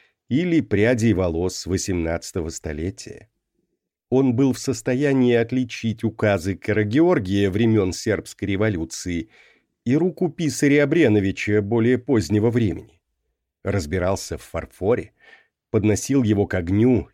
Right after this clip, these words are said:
и по отблескам читал историю тарелки, которую держал в руках. Выстукивал чашки и слушал звук. У него были каталоги с клеймами знаменитых мастеров ампира,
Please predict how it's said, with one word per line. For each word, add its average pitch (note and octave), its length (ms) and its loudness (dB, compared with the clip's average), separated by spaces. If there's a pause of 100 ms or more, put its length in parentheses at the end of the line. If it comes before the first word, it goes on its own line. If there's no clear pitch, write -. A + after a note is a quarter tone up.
и A2+ 120 0
по G#2+ 220 -2
отблескам A2+ 840 0
читал G#2+ 520 0
историю F#2+ 560 -2
тарелки, F#2 680 -4 (420)
которую F#2+ 480 -2
держал E2 480 -4
в D#2 60 -8
руках. - 600 -10 (640)
Выстукивал E2+ 680 -6
чашки - 680 -8 (360)
и G2+ 100 -2
слушал G2+ 500 -2
звук. F2 560 -8 (720)
У G#2+ 80 2
него A2+ 260 4
были B2+ 280 2
каталоги A#2+ 640 2
с A#2 120 -2
клеймами A#2+ 600 2
знаменитых G#2 760 0
мастеров G2+ 580 -2
ампира, F#2+ 600 -2